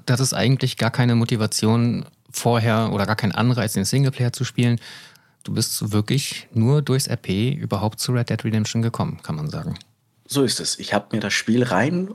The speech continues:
Speaker 2: wegen der Rollenspiel-Community, also Community gekauft und erst im Nachhinein dann angefangen, die Story zu spielen, um auch wirklich ein bisschen mehr von der Hintergrundstory des Spiels selber zu erfahren und nicht nur von der Zeit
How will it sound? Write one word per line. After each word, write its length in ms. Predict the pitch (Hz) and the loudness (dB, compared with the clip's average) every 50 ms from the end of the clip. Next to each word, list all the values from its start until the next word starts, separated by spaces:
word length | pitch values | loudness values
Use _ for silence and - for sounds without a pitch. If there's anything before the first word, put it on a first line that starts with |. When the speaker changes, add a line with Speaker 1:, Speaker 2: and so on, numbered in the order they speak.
| - - - | -14 -12 -4
Speaker 2:
wegen 260 | 104 107 127 131 143 | 0 2 2 4 4
der 120 | 135 131 | 4 4
Rollenspiel-Community, 880 | 104 104 95 95 95 90 - - 87 - - 85 80 82 80 82 78 - - - - - - - - _ _ _ | 4 4 4 4 2 0 -2 -4 -4 -4 -4 -4 -4 -4 -6 -6 -6 -8 -12 -18 -20 -20 -20 -20 -20 _ _ _
also 240 | - 101 101 87 85 | 0 2 2 2 0
Community 480 | - 90 87 87 87 85 82 - - | 0 0 0 0 0 -2 -2 -4 -4
gekauft 500 | - 90 90 - - 82 82 82 - - | -2 -2 -2 -2 0 0 0 -2 -2 -4
und 80 | - 85 | -8 -6
erst 300 | - - 104 101 - - | -2 0 0 0 0 0
im 180 | 104 98 92 85 | 0 0 2 4
Nachhinein 800 | 98 117 160 180 - - 160 139 131 131 131 135 135 139 131 | 4 6 4 4 4 2 2 4 4 6 6 6 4 4 4
dann 140 | 110 101 - | 4 2 2
angefangen, 600 | - - 131 156 151 143 135 - 120 117 120 113 | 2 2 2 4 2 0 2 2 4 4 4 2
die 80 | 113 110 | 2 0
Story 380 | - - - 92 90 104 101 | 0 2 2 2 4 4 2
zu 180 | 95 - - 95 | 2 0 -2 -2
spielen, 520 | - - - 98 95 92 92 90 92 92 | -2 -2 0 0 2 2 2 2 0 -2
um 460 | - - 87 90 92 92 87 90 85 - - | -2 -2 0 2 2 2 2 0 -2 -2 -2
auch 220 | 87 85 - - | -2 -2 0 0
wirklich 260 | 95 90 101 87 - | 0 0 0 -2 -2
ein 120 | - 85 82 | -4 -4 -2
bisschen 340 | 101 - - - 95 90 | 0 2 2 2 2 4
mehr 400 | 92 98 101 104 107 104 104 107 | 4 6 6 6 6 6 4 2
von 580 | - - - - 98 98 95 95 92 92 87 - - - - - - - - - _ _ _ - | -2 -2 2 4 4 6 4 4 2 0 -2 -4 -8 -16 -20 -20 -20 -20 -20 -20 _ _ _ 0
der 80 | - 98 | 2 4
Hintergrundstory 760 | 98 120 127 120 117 107 - 107 107 - - - 98 98 101 | 4 4 4 4 4 4 4 2 0 2 2 2 2 2 2
des 140 | 92 95 - | 2 2 2
Spiels 480 | - - - - 104 107 98 - - | 0 0 0 0 0 2 2 2 4
selber 320 | 95 92 98 - 87 82 - | 4 6 6 4 2 0 -2
zu 140 | - - | 0 0
erfahren 420 | 65 - - - 82 82 85 85 82 | -2 -2 0 2 2 4 4 4 2
und 80 | 78 | 2
nicht 240 | 85 92 - - - | 0 2 0 0 0
nur 180 | 92 90 82 80 | 0 -2 -2 -2
von 440 | - - 90 87 80 80 80 76 - - - - - - - | 0 2 2 2 2 0 -6 -8 -10 -14 -20 -20 -8 0 2
der 140 | 92 90 | 2 4
Zeit 580 | - - 104 95 92 92 90 - - - - - | 4 4 6 6 6 4 4 2 -2 -6 -6 -8